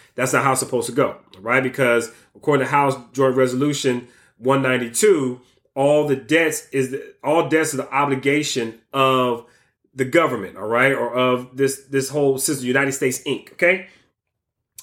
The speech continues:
Now, let's keep going. It says, "By filing U C C one financial statement, you become an actual creditor with standing in law and require the ability to stake a claim upon which your relief can be granted and not have,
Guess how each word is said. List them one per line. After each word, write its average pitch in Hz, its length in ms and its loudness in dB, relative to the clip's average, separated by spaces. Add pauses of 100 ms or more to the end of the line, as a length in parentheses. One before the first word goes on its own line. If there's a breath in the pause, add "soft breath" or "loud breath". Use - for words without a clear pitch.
(480 soft breath)
Now, 156 180 2
let's 147 140 -2
keep 196 140 -4
going. 185 400 4
It 151 80 2
says, 147 200 -4
"By 135 100 0
filing 185 280 2
U 185 60 -4
C 160 120 -8
C 160 60 -8
one 147 120 0
financial 185 320 0
statement, 170 180 -2
you 156 60 -6
become 151 340 -2
an 135 120 -8
actual 147 360 -2
creditor 202 760 0 (340 soft breath)
with 127 140 -4
standing 175 480 0
in 160 180 -2
law 151 260 4
and 131 120 -4
require 156 760 0 (200 soft breath)
the 120 100 -4
ability 165 720 -2
to 143 120 -8
stake 156 440 0
a 135 220 -2
claim 165 220 -2
upon 151 340 0
which 143 200 -4
your 127 100 -2
relief 151 300 0
can 135 120 -2
be 127 100 -4
granted 143 600 0 (260 loud breath)
and 123 160 -2
not 143 260 0
have, 139 340 -2